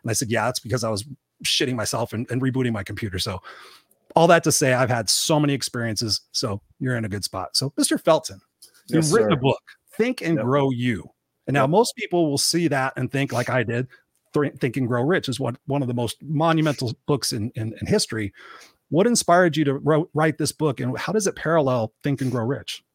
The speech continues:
Speaker 2: Yeah, I, uh, you know, I, I've been a, a entrepreneur for twenty-four years, and I've been a human for fifty-one years. And, uh, I, you know, I know what it's like to be stuck. And I, I kinda,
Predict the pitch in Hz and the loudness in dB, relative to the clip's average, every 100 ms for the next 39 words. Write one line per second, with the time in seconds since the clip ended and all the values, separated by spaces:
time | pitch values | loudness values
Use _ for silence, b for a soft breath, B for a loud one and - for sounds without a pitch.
0 | _ _ B B B B B B B B | _ _ B B B B B B B B
1 | _ _ _ _ 151 180 156 139 156 156 | _ _ _ _ 6 10 10 10 10 10
2 | 151 143 135 - - 160 131 139 135 135 | 10 12 10 8 -2 0 2 2 0 -2
3 | 143 139 127 120 - _ _ 123 117 123 | -2 0 0 -2 -8 _ _ -4 -2 -2
4 | 139 - 143 139 139 127 - 135 127 139 | -4 -4 -6 -4 -4 -8 -6 -6 -6 -4
5 | 127 123 127 117 110 110 120 113 135 135 | -2 0 0 -2 -8 -6 -8 -6 -6 -6
6 | 120 120 - 127 - 123 117 113 113 127 | -6 -10 -8 -8 -6 -6 -4 -4 -4 -6
7 | 131 - - _ 117 117 110 110 110 110 | -8 -12 -16 _ -8 -6 -6 -4 -2 0
8 | 110 107 - - _ - - 58 80 127 | 2 0 -4 -14 _ -20 -20 -20 -10 -8
9 | 117 113 113 120 120 123 120 113 117 107 | -6 -6 -4 -2 -2 -2 -4 -6 -6 -8
10 | 104 - 101 90 - _ _ 110 104 104 | -8 -4 -4 -6 -18 _ _ -12 -10 -10
11 | 101 107 - 127 110 | -10 -14 -10 -10 -10